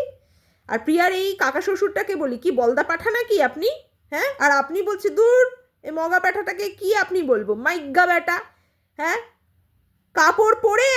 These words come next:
আর ব্লাউজ পরে আর সায়া পরে নাচুন হিজড়াদের মতো তালি দিয়ে, সেটাই আপনাকে মানায়।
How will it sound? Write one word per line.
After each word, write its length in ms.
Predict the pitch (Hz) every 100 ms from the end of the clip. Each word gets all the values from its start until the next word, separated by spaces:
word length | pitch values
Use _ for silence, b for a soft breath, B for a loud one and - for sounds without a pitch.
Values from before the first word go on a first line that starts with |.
| 415
আর 80 | 370
ব্লাউজ 440 | 349 370 403 466 -
পরে 180 | 440 494
আর 120 | 427
সায়া 360 | - 403 381 392
পরে 240 | 427 453
নাচুন 560 | 392 370 - 453 339 269
হিজড়াদের 580 | 285 339 370 359 381 370
মতো 220 | 370 381
তালি 400 | 349 302 320 320
দিয়ে, 260 | 254 233
সেটাই 360 | 233 320 320 370
আপনাকে 440 | 359 359 349 349
মানায়। 440 | 277 214 165 151